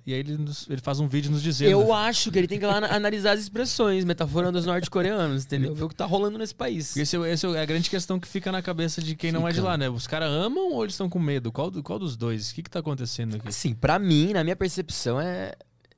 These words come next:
Speaker 2: eles realmente, a grande maioria, tem um, tem um medo, né? Apesar de que alguns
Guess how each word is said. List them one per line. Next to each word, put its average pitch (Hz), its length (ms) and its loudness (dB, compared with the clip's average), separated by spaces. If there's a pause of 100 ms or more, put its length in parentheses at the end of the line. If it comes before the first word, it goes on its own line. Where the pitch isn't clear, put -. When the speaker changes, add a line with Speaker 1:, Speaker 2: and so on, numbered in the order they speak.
Speaker 2:
eles 123 320 -6
realmente, 139 520 -2
a 131 40 -2
grande 117 280 -4
maioria, 135 520 -2
tem 123 300 -6
um, 120 540 -6 (800)
tem 123 160 -2
um 151 60 -2
medo, 117 300 2
né? 117 120 0
Apesar 131 320 -2
de 143 120 -6
que - 200 -8 (540)
alguns 151 840 -6